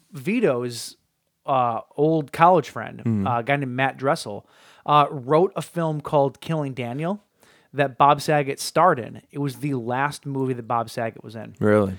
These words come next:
Speaker 1: Uh, d-, they just finished it in twenty twenty-one. Yeah.
Speaker 2: Shit,
Speaker 1: Like,
Speaker 2: really?
Speaker 1: so, so, like, like, Vito's buddy,
Speaker 2: Mm-hmm.
Speaker 1: uh, wrote the movie that Bob Saget last starred in,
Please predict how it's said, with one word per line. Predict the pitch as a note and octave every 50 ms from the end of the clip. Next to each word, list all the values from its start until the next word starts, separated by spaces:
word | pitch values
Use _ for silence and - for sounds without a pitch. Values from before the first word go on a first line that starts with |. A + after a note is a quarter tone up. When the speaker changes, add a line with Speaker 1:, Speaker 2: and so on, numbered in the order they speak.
| - _ _
Speaker 1:
Uh, | - B2+ B2+ B2+ A#2 G#2+ -
d-, | - D3+ C#3
they | C3+ D3+
just | D3 D#3 D3+ -
finished | E3+ E3+ D#3+ -
it | C#3
in | B2+ B2
twenty | - D3 C3 C3
twenty-one. | - - B2+ A#2+ A#2+ B2+ B2+ A#2 A2
Yeah. | A2+ A#2 A2+ G#2+
Speaker 2:
Shit, | - - - - - - A#2+ A2+
Speaker 1:
Like, | - C3 C3+ C3+
Speaker 2:
really? | A2 G#2
Speaker 1:
so, | G2 F#2+ D#3 D3 C#3+ C#3+ C#3+ C#3 C#3 - -
so, | - - F3 D#3+
like, | D3+ D3+ C#3 D3 C#3
like, | D3 D3+ C#3+ C3+ C#3 C3+ C3 - _ - _ _ _ _ _ _ _ _
Vito's | C3 B2 D3+ D#3 D#3 E3+ D#3+ D#3 C3+ A#2+
buddy, | A#2 A#2 C#3+ E3 E3+ C#3+ A#2+ A#2+ A#2 - _ _ _ -
Speaker 2:
Mm-hmm. | A#2 A2 G2+ G2 F#2+ F#2+ G2 E3 E3 D#3
Speaker 1:
uh, | D#3 D3 C3+ C3
wrote | B2 A#2+ A#2+ C#3+ D3+ E3+ F3+ E3
the | D3
movie | D3+ D#3 D3+ D3+ D3+ C#3
that | C#3 C3+ B2 - -
Bob | C#3 B2+ A#2+ A#2+
Saget | - C3 B2+ B2 A#2+ -
last | - A2+ A2 A2
starred | - - A2 G#2+ - -
in, | B2